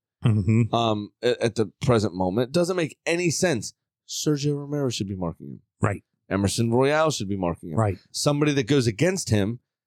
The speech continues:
Speaker 2: every fucking minute of the game, at every other point in the game, besides set pieces.
Speaker 1: Right.
Speaker 2: That's a managerial mistake.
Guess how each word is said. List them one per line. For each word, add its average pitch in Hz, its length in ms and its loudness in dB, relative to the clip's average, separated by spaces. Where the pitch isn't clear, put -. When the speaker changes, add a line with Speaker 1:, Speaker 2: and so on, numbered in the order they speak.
Speaker 2:
every 151 400 0
fucking 156 460 -2
minute 160 240 0
of 156 80 0
the 139 80 0
game, 135 480 0
at 143 220 2
every 165 280 4
other 156 160 2
point 196 280 0
in 156 40 -4
the 139 60 0
game, 98 340 -2
besides 139 460 0
set - 200 -2
pieces. 196 500 -2
Speaker 1:
Right. 92 200 0
Speaker 2:
That's 180 240 2
a 214 100 4
managerial 151 1000 2
mistake. 143 520 0